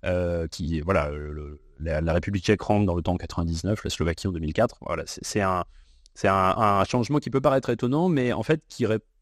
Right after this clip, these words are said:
qui répond à une position assez traditionnelle des militaires sur le,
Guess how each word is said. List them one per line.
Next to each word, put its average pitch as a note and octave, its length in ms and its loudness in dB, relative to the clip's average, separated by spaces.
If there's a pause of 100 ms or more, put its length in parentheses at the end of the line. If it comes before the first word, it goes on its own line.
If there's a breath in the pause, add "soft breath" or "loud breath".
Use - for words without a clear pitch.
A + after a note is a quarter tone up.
qui A2+ 300 -4
répond B2 340 2
à A#2 60 2
une G#2 200 0
position A2+ 400 -2
assez C3 200 2
traditionnelle B2+ 720 -2
des G#2 120 -2
militaires F#2+ 480 -2
sur - 520 -2
le, F#2+ 300 2